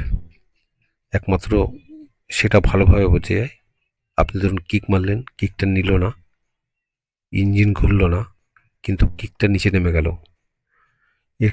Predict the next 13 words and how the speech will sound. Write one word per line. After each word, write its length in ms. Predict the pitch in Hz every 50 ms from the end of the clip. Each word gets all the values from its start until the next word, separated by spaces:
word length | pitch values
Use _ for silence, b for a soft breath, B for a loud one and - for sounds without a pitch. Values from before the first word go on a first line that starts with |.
| -
কারণটাই 420 | 87 82 95 98 101 95 101 101 87
হলো 180 | 95 98 107 139 180 - _ _ _ - _ _ - _ _ _ _ _ _ _ _ _ _ _ _ _ _ _ _ _ _ _ _ _ _ _ _ _ _ -
ক্লাচ 200 | 107 107 101 - -
প্লেটের 380 | - 98 98 95 - 117 147 160 - - - - - -
সমস্যা। 420 | - 98 101 101 - - - 131 147 - _ - -
সব 140 | - - 117 - -
গাড়ির 200 | 104 101 95 98 95
নয়, 140 | 104 151 - _ _ _ _ _ _ - _ _ _ _ b b b b b b b _
যেমন 200 | - 101 95 98 98 95 92
এই, 60 | 101 104 _ - 110
এই 80 | 110 104
গাড়িটার 320 | 107 104 104 104 107 104 104 104 -
কথা 160 | 98 90 95